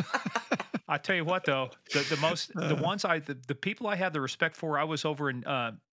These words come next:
Speaker 2: India doing some work with, uh, the, the part of the government over there, and we're in Andhra Pradesh province, and, uh, we're over at New Delhi and places like that. And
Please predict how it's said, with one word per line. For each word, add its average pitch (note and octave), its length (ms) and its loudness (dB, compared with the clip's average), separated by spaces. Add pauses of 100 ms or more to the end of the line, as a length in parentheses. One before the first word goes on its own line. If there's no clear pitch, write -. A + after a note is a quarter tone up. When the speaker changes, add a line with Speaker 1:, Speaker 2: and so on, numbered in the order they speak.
(120)
Speaker 2:
India C#3 420 0 (200)
doing C#3 160 0
some B2+ 220 -4
work B2+ 260 -2
with, B2 180 -4
uh, A#2 420 0
the, A2+ 180 -6 (480)
the D3 240 -4
part C#3+ 240 2
of C3 40 2
the B2+ 80 0
government C3 380 0
over A2+ 160 -4
there, A2+ 180 0
and A2 160 -8 (460)
we're D#3+ 140 2
in C#3 60 -2
Andhra G#3 360 -2
Pradesh E3 420 -2
province, D#3+ 540 2
and, B2 260 -4
uh, B2+ 280 -4
we're C3+ 180 -2
over C3+ 340 -2
at C3 120 -4
New D3 160 0
Delhi C#3 400 2
and C3 100 -6
places C3 380 -2
like B2+ 200 0
that. C3 240 0
And A2+ 160 -6